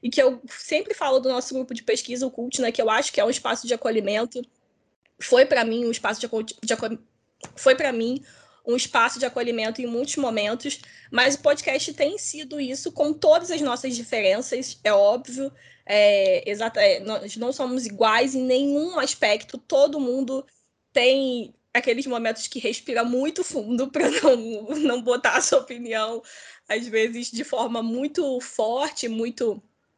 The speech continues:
autoritária. Todo mundo tenta dialogar, é um grupo que consegue se ouvir muito, isso é muito bom,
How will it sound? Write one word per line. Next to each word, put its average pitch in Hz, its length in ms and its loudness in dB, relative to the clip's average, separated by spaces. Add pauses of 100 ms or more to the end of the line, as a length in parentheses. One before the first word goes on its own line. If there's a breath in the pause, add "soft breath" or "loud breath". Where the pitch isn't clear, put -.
(140)
autoritária. 208 720 2
Todo 247 240 -2
mundo 247 220 -6
tenta 277 360 -4
dialogar, 220 600 0
é 226 60 0
um 226 80 -6
grupo 226 260 -12
que 240 280 -6 (640 soft breath)
consegue 247 440 2
se - 160 -2
ouvir 240 500 -2
muito, 247 440 -2
isso 247 160 -10
é 247 40 -6
muito 240 260 -6
bom, 214 360 2